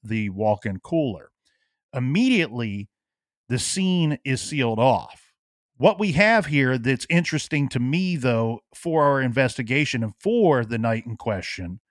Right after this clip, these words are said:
is that the police arriving and checking the restaurant prior to two thirty, sometime after midnight, the Castros checking the restaurant prior to two thirty,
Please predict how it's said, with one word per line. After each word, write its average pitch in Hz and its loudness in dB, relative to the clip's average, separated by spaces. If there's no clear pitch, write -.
is 147 0
that 143 0
the 135 -8
police 160 -4
arriving 160 2
and 123 -4
checking 165 -2
the 139 -2
restaurant 139 0
prior 147 4
to - -6
two 127 -4
thirty, 95 -6
sometime 123 0
after 117 0
midnight, 95 -6
the 127 -4
Castros 160 2
checking 117 -2
the 104 -2
restaurant 107 -4
prior 131 2
to 117 -6
two 117 -4
thirty, 92 -8